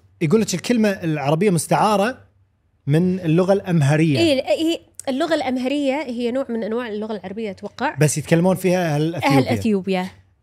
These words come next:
Speaker 1: آه، جاية من كلمة أتجار، أتجار.
Speaker 2: أتجار. مثل
Speaker 1: كبير
Speaker 2: أحبج.
Speaker 1: آلهة أثيوبيا،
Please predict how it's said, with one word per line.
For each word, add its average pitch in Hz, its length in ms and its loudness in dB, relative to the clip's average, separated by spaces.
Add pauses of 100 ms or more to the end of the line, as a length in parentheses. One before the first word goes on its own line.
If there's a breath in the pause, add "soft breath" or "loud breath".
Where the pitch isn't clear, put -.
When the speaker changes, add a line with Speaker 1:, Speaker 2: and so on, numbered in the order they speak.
Speaker 1:
آه، 139 440 0
جاية 185 280 4
من 175 120 -2
كلمة 196 380 -2
أتجار، 135 760 -2
أتجار. 254 160 0
Speaker 2:
أتجار. 123 760 0 (480)
مثل 147 160 4
Speaker 1:
كبير 220 500 6
Speaker 2:
أحبج. 165 200 -4
Speaker 1:
آلهة 190 400 0
أثيوبيا، 131 640 -6